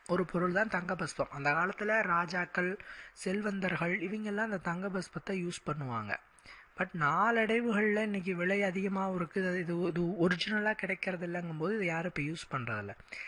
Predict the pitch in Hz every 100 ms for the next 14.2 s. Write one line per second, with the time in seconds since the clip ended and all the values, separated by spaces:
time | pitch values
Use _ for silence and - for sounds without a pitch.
0 | - - 190 190 185 233 294 302 269 -
1 | 240 233 - 226 190 190 240 262 247 226
2 | - 185 - 220 247 285 - 285 262 208
3 | 185 214 175 180 175 151 - - 117 -
4 | - - - - - 170 214 214 196 170
5 | 196 226 226 208 165 202 277 208 175 156
6 | 143 165 190 190 185 196 170 175 165 170
7 | 175 143 120 123 107 - - - - 196
8 | 226 208 226 - 190 202 202 190 - -
9 | 160 - 127 - - _ - - - -
10 | - 185 233 220 240 220 185 208 226 -
11 | 208 226 226 180 139 - - - - -
12 | - - 208 190 185 175 - 262 277 196
13 | 208 226 220 - 247 220 190 175 170 180
14 | 214